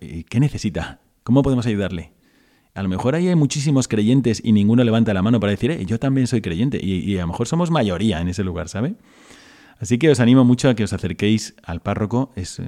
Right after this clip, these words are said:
yo os lo digo como sacerdote, siempre es una alegría que alguien te trate como sacerdote. Que sí, que te invite a tomar algo, o que te invite a comer, o que te invite a su casa,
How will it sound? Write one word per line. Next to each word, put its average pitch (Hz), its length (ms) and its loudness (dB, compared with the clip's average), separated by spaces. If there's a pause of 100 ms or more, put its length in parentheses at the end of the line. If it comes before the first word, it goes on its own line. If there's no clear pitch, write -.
(100)
yo 92 220 -4
os 90 100 -6
lo 92 60 -4
digo 98 140 -2
como 90 160 -4
sacerdote, 90 520 -4
siempre - 280 0
es 90 120 -4
una 98 120 0
alegría 92 460 0
que 92 100 -6
alguien 92 240 0
te 90 120 -6
trate 101 300 -6
como 95 220 0
sacerdote. 82 600 -8 (1500)
Que 107 120 -6
sí, 123 160 2
que 107 140 2
te 104 80 0
invite 123 580 4
a 113 140 0
tomar 117 240 2
algo, 87 380 -2 (320)
o 101 100 -2
que 104 120 0
te 98 100 -4
invite 110 440 0
a 113 100 0
comer, 101 380 0
o 82 100 -8
que 90 100 -8
te 90 100 -6
invite 101 320 -2
a 117 60 0
su 113 120 -4
casa, 123 320 -2